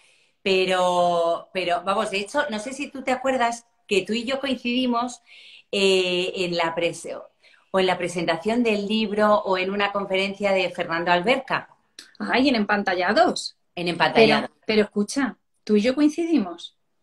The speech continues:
Speaker 1: Sí, pero sí, lo que pasa es que, claro, como ya, mm, hablamos como cuarenta veces, ya no te acuerdas.
Speaker 2: No.
Speaker 1: Pero eso fue, yo qué sé, hace, bueno, yo creo que antes de la pandemia,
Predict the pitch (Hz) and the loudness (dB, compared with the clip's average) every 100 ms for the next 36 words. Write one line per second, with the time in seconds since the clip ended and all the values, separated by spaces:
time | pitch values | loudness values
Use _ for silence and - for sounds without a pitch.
0 | - 175 170 202 220 160 - 151 151 139 | -10 -6 -2 0 0 -2 -4 -4 -4 -8
1 | 143 143 151 180 185 170 175 175 151 139 | -8 -8 -8 -6 -6 -2 -2 0 -2 -4
2 | 139 147 160 175 170 - 160 170 170 165 | -4 -4 -4 -4 -4 -4 -2 -2 -2 -4
3 | - 160 156 165 160 160 165 165 190 190 | -6 -8 -4 -2 -2 -2 -2 -2 -6 -8
4 | _ - _ 175 185 175 185 202 151 - | _ -20 _ 0 2 0 2 2 0 -6
5 | - 190 185 185 - 202 403 - 165 165 | -12 -6 -2 -2 0 2 0 -2 -6 -4
6 | 156 135 - 226 170 - 175 170 165 156 | -4 -6 -2 0 0 0 0 2 0 -4
7 | _ _ - 175 208 - 160 180 208 214 | _ _ -8 -6 -6 -8 -6 -2 2 2
8 | 208 226 220 196 170 185 262 190 | 2 0 0 0 0 -2 -6 -8